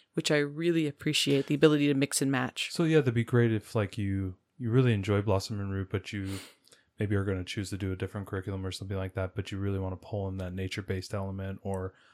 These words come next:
Speaker 2: the certain type of literature that they pull in. That's really nice to be kind of an a la carte solution for your homeschooling curriculum choices for later in your years. That's really nice.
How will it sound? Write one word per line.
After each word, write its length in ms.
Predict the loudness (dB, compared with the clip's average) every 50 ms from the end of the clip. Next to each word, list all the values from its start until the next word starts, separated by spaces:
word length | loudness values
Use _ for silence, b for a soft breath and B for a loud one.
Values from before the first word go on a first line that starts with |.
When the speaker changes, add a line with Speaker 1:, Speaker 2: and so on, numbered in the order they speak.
| b b b _
Speaker 2:
the 60 | -2
certain 260 | 0 2 2 0 0
type 200 | 0 -2 0 0
of 160 | -2 -4 -2
literature 400 | -4 -4 -4 -4 -4 -4 -6 -6
that 180 | -6 -6 -6 -4
they 80 | -4 -2
pull 300 | 0 2 2 2 2 0
in. 100 | -2 -2
That's 260 | -4 -4 -4 -4 -4
really 240 | -2 -2 -2 -2 -4
nice 380 | -4 -6 -6 -8 -10 -12 -14 -18 _ _ _ _ _
to 80 | -4 -2
be 120 | -2 -2
kind 200 | 0 0 -2 -2
of 80 | 0 -2
an 100 | -6 -4 0
a 140 | 0 0
la 120 | 2 0 -2
carte 420 | -6 -4 -2 0 0 0 -2 -6 -10 _ _ _ _ _ _ _
solution 680 | -12 -4 0 2 4 4 4 4 4 2 0 -2 -2
for 600 | -6 -4 -2 -2 0 0 0 0 -2 -2 -6 -8 -12 _ _ _ _ _ _ -6
your 180 | -4 -2 -2 0
homeschooling 720 | -2 -4 -4 -2 -2 -2 -2 -2 -4 -6 -8 -10 -12 -6
curriculum 580 | -4 -2 -2 -2 -2 -6 -6 -6 -6 -8 -12 -14 -16 b b b b b b b b
choices 480 | 0 2 4 4 4 2 -2 -4 -4
for 160 | -6 -6 -6 -4
later 280 | -4 -4 -4 -4 -4
in 100 | -6 -6
your 120 | -8 -8 -8
years. 360 | -8 -8 -8 -10 -12 -14 -16
That's 180 | -16 -14 -10 -8
really 180 | -8 -8 -8
nice. 340 | -8 -10 -12 -12 -14 -16 -18